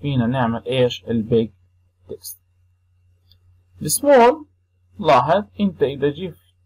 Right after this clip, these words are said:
استخدمت كلمة سمول هون بعطيك كلمة سمول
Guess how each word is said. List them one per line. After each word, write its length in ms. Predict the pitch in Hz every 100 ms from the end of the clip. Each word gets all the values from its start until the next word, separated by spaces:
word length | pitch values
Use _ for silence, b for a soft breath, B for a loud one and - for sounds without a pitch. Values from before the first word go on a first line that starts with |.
| _ _ _ -
استخدمت 520 | - 131 170 175 -
كلمة 160 | 180 160
سمول 440 | - - 156 175
هون 360 | 139 175 214 226 _ _ _ -
بعطيك 380 | 135 - 156 -
كلمة 260 | 147 135 110
سمول 580 | - 147 135 131 120